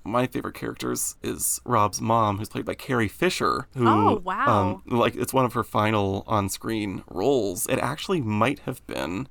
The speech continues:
Speaker 1: the last thing that she filmed before she died. I'm not positive on that, but,
Speaker 2: Wow.
Speaker 1: like, the, she was in just one episode in the third season, and that came out in, like, the middle, beginning to middle of twenty seventeen, which would have been just a couple of months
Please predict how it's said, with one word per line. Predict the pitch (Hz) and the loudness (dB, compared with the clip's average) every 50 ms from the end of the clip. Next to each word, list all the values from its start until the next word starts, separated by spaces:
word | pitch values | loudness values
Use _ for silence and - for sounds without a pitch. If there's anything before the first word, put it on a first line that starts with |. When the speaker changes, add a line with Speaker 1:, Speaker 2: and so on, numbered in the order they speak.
| - - | -4 0
Speaker 1:
the | 120 107 | 2 4
last | 104 98 98 98 95 95 98 95 - - - - - - - - - - - - - - - - - | 4 4 4 4 4 2 2 0 -2 -4 -6 -6 -8 -10 -12 -14 -18 -20 -20 -20 -20 -20 -20 -10 -4
thing | - 110 107 104 104 98 | -2 0 0 2 0 0
that | 98 - | -2 -4
she | - - - | -6 -8 -10
filmed | - - - - - 156 147 120 107 101 | -10 -14 -10 -4 -2 0 0 0 0 -2
before | 101 98 - - - 131 - | -4 -6 -10 -10 -10 -10 -10
she | - 95 - | -10 -10 -8
died. | - 73 73 60 50 53 65 - - - | -6 -4 -4 -2 -2 -4 -6 -6 -6 -2
I'm | - 123 110 | -2 2 2
not | 120 127 - - - - | 4 2 2 0 -6 -18
positive | - - - - 131 120 110 - - - - | -18 -8 -2 2 2 2 2 0 -4 -6 -6
on | 65 65 71 | -6 -6 -4
that, | 67 67 67 - - | -4 -6 -6 -6 -6
but, | - 82 - - - - - - - 208 | -4 -4 -4 -6 -8 -20 -20 -20 -16 -10
Speaker 2:
Wow. | 208 202 190 175 | -6 -4 -2 0
Speaker 1:
like, | 175 101 95 190 190 185 175 175 | 0 0 0 -2 -4 -4 0 0
the, | 113 107 107 - | 2 2 0 0
she | - - - 120 | -2 -2 -2 0
was | 107 98 | 0 0
in | 104 104 101 98 101 - - - - - - | 0 0 0 -2 -4 -8 -14 -20 -18 -8 -4
just | 120 127 - - | -2 -2 -2 0
one | - 113 117 113 | 2 4 4 4
episode | 110 - - - - 107 107 - | 2 -2 -4 -4 -4 -4 -4 -4
in | - | -6
the | - - | -8 -10
third | - - - 117 107 107 101 98 - - | -8 -4 0 0 0 0 -2 -6 -10 -12
season, | - - - - - 135 135 - - 78 - - 64 - - - - | -10 -8 -6 -6 -6 -6 -8 -6 -6 -6 -6 -6 -8 -12 -12 -6 -2
and | 120 104 98 98 95 92 85 - - _ - - | 0 0 2 0 0 -2 -6 -8 -14 _ -4 0
that | 117 107 - - | 0 0 0 0
came | - 113 104 | -2 0 0
out | 101 95 98 - - - - - | 2 2 0 0 -4 -10 -12 -8
in, | 110 113 113 113 113 - | -6 -4 -4 -2 -4 -6
like, | - - - - | -6 -8 -10 -12
the | - - | -14 -14
middle, | - 78 80 80 - 50 50 - 50 50 50 - - - - | -12 -10 -10 -10 -10 -10 -10 -10 -8 -8 -8 -8 -10 -12 -12
beginning | - - - - - | -10 -8 -8 -8 -8
to | - | -8
middle | - - - 98 | -10 -10 -10 -10
of | - - | -12 -10
twenty | - - 98 87 | -10 -10 -8 -8
seventeen, | - - - - - - - - 131 117 107 104 98 98 | -8 -8 -10 -10 -12 -10 -4 -2 0 2 2 2 0 0
which | 98 - - | -2 -4 -6
would | - 87 | -8 -8
have | 85 87 - | -8 -8 -8
been | 76 73 62 64 - - | -8 -8 -8 -8 -10 -10
just | - - - - | -10 -10 -10 -10
a | - | -10
couple | - - - - - | -10 -12 -12 -10 -10
of | - - | -10 -10
months | - 65 - - - - - | -10 -8 -6 -4 -4 -4 -4